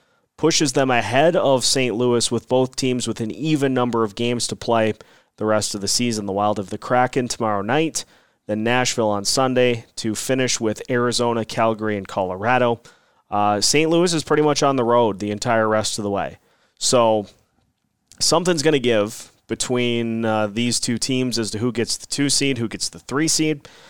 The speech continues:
But the Wild's continuing to put some pressure on Saint Louis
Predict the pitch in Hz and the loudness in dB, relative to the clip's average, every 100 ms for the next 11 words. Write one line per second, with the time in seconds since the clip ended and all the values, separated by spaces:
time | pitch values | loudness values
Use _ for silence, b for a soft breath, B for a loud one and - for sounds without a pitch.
0 | B B - 123 123 127 139 - 123 135 | B B -6 0 4 4 4 0 -2 0
1 | 127 123 117 - 113 110 - 123 120 113 | 0 0 -2 -4 -4 -6 -2 0 0 -2
2 | 95 113 117 110 - 110 87 104 143 120 | -2 0 0 0 -2 -4 -6 -2 2 2
3 | 87 - | 2 0